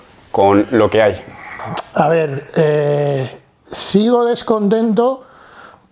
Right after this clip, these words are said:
Speaker 2: pero creo que no es un problema de, en, o sea, creo que es un problema, como se dice, multifactorial, ¿no? O sea, que, que hay mucho,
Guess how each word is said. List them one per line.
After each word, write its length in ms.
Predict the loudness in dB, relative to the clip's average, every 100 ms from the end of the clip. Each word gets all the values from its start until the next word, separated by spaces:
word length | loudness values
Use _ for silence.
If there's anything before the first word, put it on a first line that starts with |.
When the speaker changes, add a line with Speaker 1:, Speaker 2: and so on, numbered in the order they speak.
| -14 -2
Speaker 2:
pero 640 | 0 2 0 0 -2 -2
creo 220 | -2 0
que 120 | 0 0
no 120 | -2
es 140 | -2
un 160 | -2 -2
problema 480 | -2 0 0 -2 -4
de, 280 | -6 -8 -8
en, 220 | -8 -8
o 60 | -6
sea, 160 | -4 -2
creo 100 | -2
que 40 |
es 60 | 0
un 80 | 0
problema, 420 | 0 0 -2 -6
como 160 | -6 -6
se 80 | -6
dice, 460 | -4 -2 -2 -4 -6 -10 -6
multifactorial, 760 | -2 0 0 -2 -2 0 0 0
¿no? 180 | -2 -2
O 60 |
sea, 200 | -2 -2
que, 220 | -2 -4 -6 -16 -18 -18 -6
que 80 | 0
hay 80 | 2
mucho, 720 | 2 2 2 0 0 -2 -2